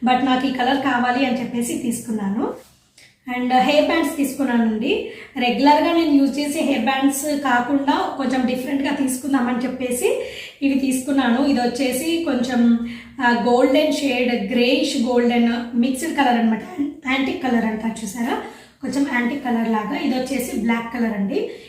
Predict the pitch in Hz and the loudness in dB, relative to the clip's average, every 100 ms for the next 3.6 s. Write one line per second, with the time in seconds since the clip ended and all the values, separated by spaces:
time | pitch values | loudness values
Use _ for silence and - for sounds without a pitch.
0 | - 269 254 254 277 285 339 - 277 - | -8 -2 0 0 0 -2 -4 -2 -2 -2
1 | - 277 233 233 226 - 254 220 214 202 | -2 -2 0 0 -2 -2 -4 -4 -4 -4
2 | 190 294 415 523 - - - 285 247 247 | -6 -4 -4 -4 -10 -18 -14 -6 -4 -2
3 | 247 269 - - - | 0 -2 -2 -6 -10